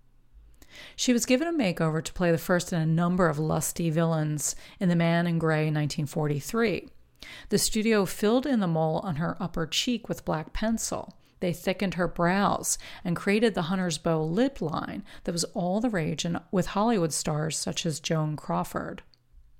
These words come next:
Her mother, Margaret Evelyn, was not an easy woman. The mother and daughter stopped speaking after Margaret Evelyn appeared as a witness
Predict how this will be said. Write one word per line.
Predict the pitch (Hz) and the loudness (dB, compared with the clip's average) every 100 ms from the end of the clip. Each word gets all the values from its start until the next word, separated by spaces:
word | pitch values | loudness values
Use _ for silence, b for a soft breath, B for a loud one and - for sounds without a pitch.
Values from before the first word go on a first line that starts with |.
| - _ - B B B - | -20 _ -20 B B B -4
Her | 208 | 2
mother, | 208 285 320 180 160 | 2 2 2 2 2
Margaret | 160 165 165 - | 2 2 0 0
Evelyn, | 214 233 170 156 151 | 0 2 0 0 0
was | 165 156 | -2 0
not | 170 165 165 - | 2 2 0 0
an | 185 | -2
easy | 180 156 151 160 | 0 0 0 -2
woman. | 151 156 156 160 - - - - - - b b - | -2 -2 -2 -4 -8 -12 -18 -20 -20 -20 b b 0
The | 196 | 4
mother | 220 269 311 | 6 6 6
and | 277 214 | 6 6
daughter | 196 214 180 | 4 4 4
stopped | 151 - 175 175 - | 2 0 0 0 0
speaking | - - 202 226 185 - - - B B | 0 2 2 4 2 0 -4 -10 B B
after | 233 185 202 | 0 2 4
Margaret | 180 175 170 170 170 | 4 4 6 4 4
Evelyn | 190 240 226 160 147 170 - | 6 6 6 4 2 0 -2
appeared | 185 - 208 208 240 | -2 0 2 4 4
as | - 175 | 4 4
a | 175 | 4
witness | 165 240 - 160 151 | 6 6 6 2 2